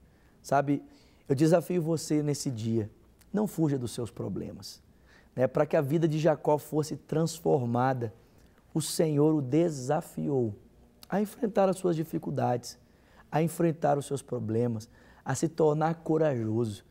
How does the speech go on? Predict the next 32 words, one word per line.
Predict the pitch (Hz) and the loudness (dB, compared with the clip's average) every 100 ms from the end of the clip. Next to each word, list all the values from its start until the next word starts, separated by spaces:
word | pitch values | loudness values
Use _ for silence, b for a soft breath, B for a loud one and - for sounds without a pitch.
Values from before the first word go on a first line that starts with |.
| b b b b | b b b b
Jacó | 123 147 175 | 0 2 4
precisou | 170 180 170 170 170 175 | 2 0 0 0 2 4
lutar | 170 160 - 160 160 | 2 0 2 2 2
até | 160 214 226 | 0 0 0
mesmo | 147 151 180 180 170 | 2 6 6 4 -2
contra | - 156 180 202 180 180 - | -2 2 2 2 0 0 -2
o | 175 | -4
próprio | 170 - 165 175 170 | -2 2 2 2 -2
Deus | 123 135 151 143 | -2 0 0 0
no | 143 | -2
vale | 131 117 123 139 | 0 4 2 2
de | 131 131 | -4 -2
Jaboque. | 139 107 117 135 - - b b b b b b | -2 2 4 4 0 -20 b b b b b b
Uma, | 135 156 165 165 | 0 0 0 -2
uma | - 165 175 | 0 2 4
madrugada | 175 170 170 120 156 170 170 220 220 B B B | 4 2 0 4 8 8 6 4 2 B B B
de | - 175 | -2 2
vigília, | 156 170 185 151 147 180 214 208 - - B | 4 6 6 6 6 6 6 4 2 -10 B
né, | 156 170 | 2 4
uma | 180 | 6
madrugada | 170 180 180 147 160 180 | 4 2 0 4 4 4
de | 156 175 | 2 -2
luta | 180 180 254 - 143 - | 2 4 4 4 0 2
ali | 139 165 190 | 2 2 2
com | 202 190 | 2 2
Deus, | 127 139 151 143 - b b b _ - | 4 6 4 0 -10 b b b _ -4
para | 165 | 0
que | 165 | 2
a | 156 | 2
vida | 135 165 165 | 2 0 0
dele | 135 117 135 135 | 0 2 2 0
fosse | 123 - 131 135 - 135 | -4 -4 -2 -2 -4 -10